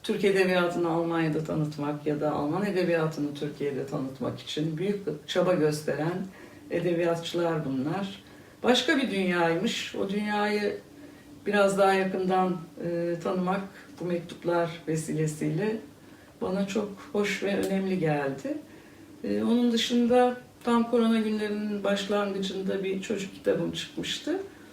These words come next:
E, Martılarımın Adları Tahir ile Zühre diye. İşte belki onun biraz devamı niteliğinde bir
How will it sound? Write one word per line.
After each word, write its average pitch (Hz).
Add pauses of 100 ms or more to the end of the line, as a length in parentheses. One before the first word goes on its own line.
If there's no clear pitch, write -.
(380)
E, 170
Martılarımın 175
Adları 160
Tahir 170
ile 156
Zühre 165
diye. 208 (540)
İşte -
belki 208
onun 208
biraz 196
devamı 196
niteliğinde 180
bir 160